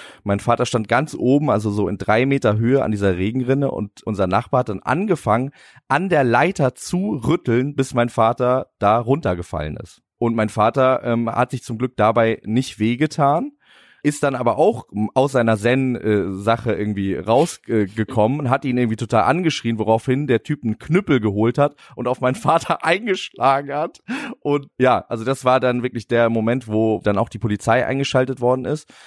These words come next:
Die ist danach auch noch ein paar Mal gekommen, weil immer wieder solche Zwischenfälle waren, aber die haben gesagt, wir können da nichts machen. Also es gibt nicht wirklich eine rechtliche Grundlage. Mein Vater ist nicht so schlimm zu Schaden gekommen. Der wollte dann auch nicht vor Gericht gehen wegen so einer Kleinigkeit.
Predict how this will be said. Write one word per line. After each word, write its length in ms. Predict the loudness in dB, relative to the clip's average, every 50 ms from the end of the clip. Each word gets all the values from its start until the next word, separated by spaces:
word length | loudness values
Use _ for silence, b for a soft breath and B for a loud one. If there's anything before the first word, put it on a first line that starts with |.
| B B B
Die 80 | -4
ist 100 | -2 0
danach 220 | 2 2 2 4 4
auch 160 | 4 4 4
noch 120 | 2 0
ein 100 | -2 -4
paar 240 | -4 0 0 2 2
Mal 280 | 2 2 2 2 2 2
gekommen, 360 | 0 -2 -2 -2 -2 0 2
weil 100 | 0 0
immer 300 | 0 0 0 0 0 2
wieder 160 | 2 2 2
solche 220 | 0 0 -4 -4
Zwischenfälle 800 | -8 -8 -10 -6 -4 -4 -4 -6 -6 -8 -4 0 0 2 2 2
waren, 220 | 2 2 2 2
aber 160 | 0 0 -2 -2
die 400 | -2 -4 -6 -4 -4 -4 -4 -6 _ -20 -20
haben 460 | -10 -2 0 2 2 2 2 0 -2
gesagt, 360 | -4 -4 -2 -2 -2 -2 _ _ _ _
wir 100 | -8 -8
können 360 | -6 -2 0 0 0 0 0 0
da 160 | 2 2 2
nichts 240 | 0 -2 -4 -4 -2
machen. 320 | -2 -2 -2 -6 -14 -18 _ _ b b b b
Also 180 | b 2 2 0
es 140 | 0 -2
gibt 200 | -2 -4 -4 _ _ _ _ -4 0
nicht 360 | 2 4 4 4 4 2 0
wirklich 240 | -2 0 0 -2 -2
eine 100 | 0 2
rechtliche 380 | 2 0 -2 -6 -10 -10 -6
Grundlage. 520 | -2 0 0 0 2 4 4 4 4 2 0 B B B B B B
Mein 120 | B -4 0
Vater 240 | 2 2 2 2
ist 100 | 0 -2
nicht 140 | -4 -4 -2
so 180 | 2 2 2 2
schlimm 380 | 2 0 0 2 2 0 -2 -4
zu 180 | -8 -8 -8
Schaden 380 | -4 0 2 4 4 4 2 2
gekommen. 440 | -2 -2 0 0 0 2 2 0 0
Der 120 | 0 0 2
wollte 200 | 2 0 0 0
dann 80 | -2 -2
auch 80 | -2 -4
nicht 140 | -4 -4
vor 140 | -2 -4 -2
Gericht 460 | -2 -4 -4 -4 -6 -6 -8 -10 _
gehen 300 | -2 0 2 2 2 2
wegen 200 | 0 0 0 -2
so 100 | -2 0
einer 160 | 0 0 0 0
Kleinigkeit. 680 | 0 0 0 0 0 -2 -4 -4 -2 0 0 0 -2